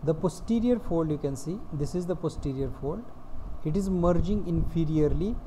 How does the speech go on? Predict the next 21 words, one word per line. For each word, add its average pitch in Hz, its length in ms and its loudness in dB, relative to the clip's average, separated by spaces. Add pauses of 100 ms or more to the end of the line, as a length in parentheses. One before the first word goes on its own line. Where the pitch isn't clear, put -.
(260)
with 135 140 0
the 147 80 4
lateral 151 500 2
wall 151 380 2
of 131 200 -2
the 135 100 -4
pharynx 139 560 -4
and 143 140 -2
is 135 220 -4
known 160 400 0
as 139 320 -4 (460)
palatopharyngeal 147 1160 0 (220)
fold, 101 280 -4 (1200)
and 131 140 -6 (100)
it 180 240 0
contains 135 680 -2 (440)
palatopharyngeal 143 1160 0 (320)
muscle 117 500 -4 (1700)
and 147 180 -2
also 175 420 2
form 135 500 -2